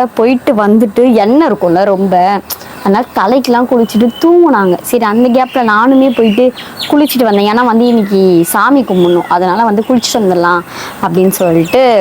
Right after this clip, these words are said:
குளிச்சுட்டு வந்தேன். ஈவினிங்காக சாமி கும்பிடணும்ல, அதுக்காக. So குளிச்சுட்டு வந்துட்டு அவங்க தூங்குறாங்க. ஈவினிங் வந்து என்னை எழுப்பு, நான் வீடியோ எடிட் பண்றேன் அப்படின்னு நான் சொன்னேன்.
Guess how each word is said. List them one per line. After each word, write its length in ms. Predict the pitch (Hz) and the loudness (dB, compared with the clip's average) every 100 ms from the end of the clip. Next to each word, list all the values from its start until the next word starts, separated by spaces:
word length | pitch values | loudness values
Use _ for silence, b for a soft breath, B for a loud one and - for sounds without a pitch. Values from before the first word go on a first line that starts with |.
| 180 | 0
குளிச்சுட்டு 300 | 240 240 - | -2 -2 -2
வந்தேன். 220 | 208 226 269 294 | 0 2 2 2
ஈவினிங்காக 380 | 285 233 220 220 | 2 2 0 0
சாமி 180 | 208 196 | 0 0
கும்பிடணும்ல, 340 | 185 175 180 180 | 2 2 0 0
அதுக்காக. 420 | 170 170 165 180 285 B B B - 277 | -2 -2 0 -2 -4 B B B -6 -2
So 100 | 339 330 | -2 0
குளிச்சுட்டு 360 | 359 - 330 311 | 0 0 0 0
வந்துட்டு 340 | 277 262 339 349 240 | 0 0 0 0 0
அவங்க 180 | 226 226 | -2 -2
தூங்குறாங்க. 440 | 320 320 285 226 226 294 254 285 | 0 2 2 0 0 0 2 2
ஈவினிங் 300 | 302 254 208 | 4 2 2
வந்து 180 | 226 247 | 2 2
என்னை 140 | 214 208 | 2 2
எழுப்பு, 280 | 247 233 208 208 | 0 0 0 0
நான் 140 | 196 226 | 0 0
வீடியோ 240 | 262 240 | 2 2
எடிட் 240 | 196 190 190 | 0 -2 -2
பண்றேன் 260 | 185 185 190 | 0 0 0
அப்படின்னு 240 | 185 190 | 0 0
நான் 200 | 196 208 | 0 -2
சொன்னேன். 320 | 202 175 233 | 0 0 0